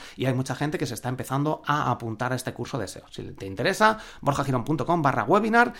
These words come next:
y si quieres comprarlo ya directamente, tienes durante, en cuanto entres, tienes unos días de descuento, eh, en borjagirón punto com barra curso. Bueno, pues entonces, ¿las visitas? Pues depende. Aquí en mi caso,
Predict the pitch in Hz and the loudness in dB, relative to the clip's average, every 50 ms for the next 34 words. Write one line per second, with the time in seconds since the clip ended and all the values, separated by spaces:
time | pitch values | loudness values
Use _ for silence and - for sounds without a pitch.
0 | - - - - 120 - 107 - 143 131 120 - 127 113 139 131 120 113 110 120 | -16 -10 -6 -4 -4 -4 0 0 0 0 0 -2 -2 0 0 2 2 2 2 2
1 | 120 113 117 120 - - 120 151 175 185 185 226 233 240 240 - 127 117 117 113 | 0 0 0 -2 -2 0 0 2 2 2 4 4 2 2 2 0 -2 -2 -2 -4
2 | - - - 110 120 - 104 110 110 - - 117 104 - 117 113 104 117 131 139 | -6 -10 -6 -6 -6 -4 -4 -8 -8 -6 -8 -8 -4 -2 -2 -2 0 0 0 0
3 | 131 - 220 220 - 135 127 120 110 - - - - 131 123 117 127 123 120 120 | 0 -2 -4 -4 -4 -2 -2 -2 -4 -6 -6 -2 0 0 0 0 -2 -4 -2 -2
4 | 131 127 143 143 - 135 123 123 131 165 185 - - - - - - - - - | -2 -2 -2 -2 -2 -2 -2 0 -2 -4 -6 -6 -10 -18 -20 -20 -20 -20 -8 -4
5 | 117 120 113 113 113 113 110 110 107 107 110 110 139 139 143 127 - 117 107 107 | -2 0 0 2 0 0 0 -2 -2 -2 0 0 0 0 0 -2 -2 -2 -2 -2
6 | 151 190 175 151 - 165 165 156 131 127 135 156 170 - - - 143 127 - - | -2 0 0 2 2 4 2 4 4 2 4 4 0 0 2 0 0 0 0 -4
7 | - - - - - - - - - - - 151 196 208 156 117 - - - 147 | -10 -12 -14 -16 -16 -16 -16 -16 -16 -10 4 8 8 8 8 8 4 0 0 0
8 | 139 170 180 170 208 190 139 147 120 - - - - 143 151 135 151 151 - 277 | 2 2 4 6 6 6 6 4 0 0 -4 -4 -2 0 2 2 2 4 6 6
9 | 277 185 156 120 - - - 135 120 - 117 - 143 143 180 214 233 247 - - | 8 8 6 6 6 2 0 0 0 0 0 2 2 4 4 6 4 4 4 2
10 | 135 123 - 156 170 180 165 160 147 - 196 196 - 214 226 240 - | 0 0 4 4 6 6 6 4 4 2 2 2 4 4 4 2 2